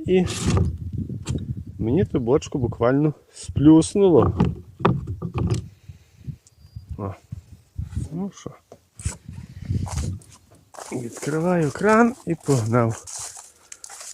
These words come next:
Шкода, що нема більше гноївки, то трохи замало. Один куб,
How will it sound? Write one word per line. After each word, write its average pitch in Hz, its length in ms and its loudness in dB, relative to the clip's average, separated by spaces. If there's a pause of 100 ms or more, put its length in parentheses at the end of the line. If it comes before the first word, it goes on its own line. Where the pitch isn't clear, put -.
(480)
Шкода, 165 280 4
що 147 240 2 (1500)
нема 147 340 -2
більше 127 400 0
гноївки, 110 720 0
то 120 180 0 (440)
трохи 110 340 -4
замало. 104 640 0 (1800)
Один 104 380 -4
куб, 165 380 0